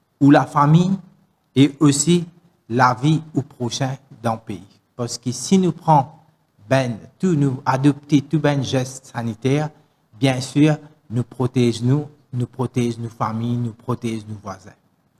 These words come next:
Mon retourne le cluster Suyak. Livré, qui nous, et n'a ben staff qui s'est testé positif, mais encore une fois, me faire l'appel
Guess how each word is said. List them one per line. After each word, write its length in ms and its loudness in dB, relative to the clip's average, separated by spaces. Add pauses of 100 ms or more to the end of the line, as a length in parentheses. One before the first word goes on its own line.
(800)
Mon 160 2
retourne 800 0
le 400 2 (500)
cluster 540 -4 (200)
Suyak. 440 -4 (1400)
Livré, 440 0 (840)
qui 160 2
nous, 380 4 (340)
et 100 2
n'a 180 4
ben 260 0
staff 560 -4
qui 100 -10
s'est 140 -6
testé 420 -8
positif, 560 -4 (800)
mais 180 -2
encore 420 4
une 120 -4
fois, 400 -2 (680)
me 220 -2
faire 640 -2
l'appel 680 -2